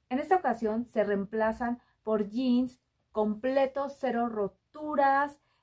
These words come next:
en un estilo recto, el cual nos aporta mucha elegancia y definición también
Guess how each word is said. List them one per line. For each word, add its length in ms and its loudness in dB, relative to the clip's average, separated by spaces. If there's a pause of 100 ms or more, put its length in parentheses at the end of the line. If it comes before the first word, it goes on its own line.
en 160 0
un 140 -2
estilo 420 -2
recto, 960 -4 (460)
el 220 -4
cual 460 2
nos 500 0
aporta 760 -6
mucha 560 -4
elegancia 1040 0
y 420 -6
definición 840 -4
también 600 -2